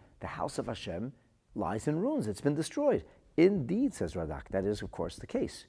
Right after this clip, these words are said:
And what he's praying for is Oid. Not only is he praying that the children of Yerushalayim will come home, but Leman Beis Hashem Elokeinu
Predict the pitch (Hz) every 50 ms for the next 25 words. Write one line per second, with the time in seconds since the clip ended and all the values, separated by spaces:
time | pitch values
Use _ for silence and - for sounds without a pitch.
0 | _ - - - - - - - - 127 127 110 110 110 120 113 - - - 202
1 | 247 294 330 311 180 - 160 131 131 127 131 139 139 - - - - 175 175 233
2 | 311 370 349 302 180 117 101 - - - - - 127 95 92 87 80 87 120 151
3 | 180 214 233 226 214 202 143 156 185 - - - 165 196 240 233 214 180 143 104
4 | 85 82 - - _ _ - _ - - - 120 107 - - - - - - -
5 | - 247 202 196 202 170 143 131 131 123 120 - - 120 113 127 147 156 147 127
6 | 120 - 123 113 101 95 95 135 240 285 277 247 151 90 - - - _ - -
7 | - - - - 104 - 92 80 82 78 73 67 110 139 131 - 104 92 - 117
8 | 107 110 104 107 - - 139 151 160 156